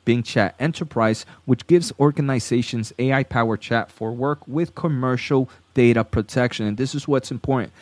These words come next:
What goes in and comes out remains protected. Um,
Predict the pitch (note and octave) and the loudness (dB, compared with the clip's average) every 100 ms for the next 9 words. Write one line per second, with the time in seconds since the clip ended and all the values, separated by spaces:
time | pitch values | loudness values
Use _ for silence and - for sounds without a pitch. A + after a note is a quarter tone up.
0 | - A#2 G#2+ B2+ D3 E3+ F#3 E3+ C3+ C3+ | -14 -6 4 4 4 2 0 2 2 2
1 | C#3 - A2 - - A#2+ B2+ - A2 A2 | 0 -4 -6 -6 -4 -2 -2 0 2 2
2 | - A2+ G#2+ G#2+ G2+ G2+ G2+ - - F#2 | 0 -6 -4 -2 -2 -2 -4 -6 -12 -14
3 | - - A#2 G#2+ G#2 F#2 - - - A#2 | -14 -2 -2 0 -4 -4 -6 -20 -4 2
4 | G2+ G#2 | 2 0